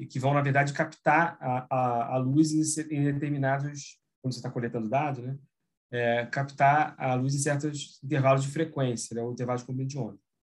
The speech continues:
E, é, a imagem colorida, ela é composta pela sobreposição de algum desses canais, né? Alguma desses, é, dessas cores, né? E, é, existe um padrão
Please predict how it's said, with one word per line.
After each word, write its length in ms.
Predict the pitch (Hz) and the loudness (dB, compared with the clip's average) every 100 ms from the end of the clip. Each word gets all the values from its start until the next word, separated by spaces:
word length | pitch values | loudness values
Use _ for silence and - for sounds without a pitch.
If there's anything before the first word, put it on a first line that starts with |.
| _ _ _ _ _ _ _ _ _ 143 | _ _ _ _ _ _ _ _ _ 0
E, 340 | 151 175 170 | 4 4 4
é, 520 | 151 143 135 131 123 - | 2 4 6 6 2 0
a 100 | 139 | 2
imagem 760 | 143 160 220 180 139 127 117 - | 4 6 6 4 2 0 -2 -8
colorida, 540 | - 139 127 156 175 139 | -2 2 2 2 2 2
ela 140 | 143 | 2
é 60 | 147 | 0
composta 640 | 151 139 160 190 - 147 | -2 0 2 2 0 -4
pela 160 | 156 151 | -2 -2
sobreposição 680 | - 180 180 175 156 180 | 0 0 0 0 0 0
de 60 | 175 | 0
algum 220 | 165 175 | 2 2
desses 260 | 175 170 - | 2 0 -2
canais, 640 | 185 175 147 135 - - _ _ _ _ _ | -2 0 0 -2 -6 -16 _ _ _ _ _
né? 140 | 123 135 | -6 -2
Alguma 340 | 131 117 135 | -2 -2 -2
desses, 600 | 139 139 143 143 143 - _ _ _ _ _ _ - | 0 0 -2 -4 -8 -12 _ _ _ _ _ _ -4
é, 220 | 123 120 | -2 0
dessas 300 | 120 123 151 | -2 -2 -2
cores, 420 | - 147 110 104 - _ _ _ _ _ _ _ _ _ _ _ | 2 2 2 -2 -10 _ _ _ _ _ _ _ _ _ _ _
né? 340 | 120 123 139 139 | -6 -2 -2 -2
E, 480 | 139 135 143 151 147 | 0 2 4 2 0
é, 580 | 139 139 135 127 123 - - | 2 2 4 2 -2 -10 -8
existe 280 | 131 127 170 | -4 0 0
um 60 | |
padrão 640 | 175 185 143 160 208 214 | 2 2 4 4 4 0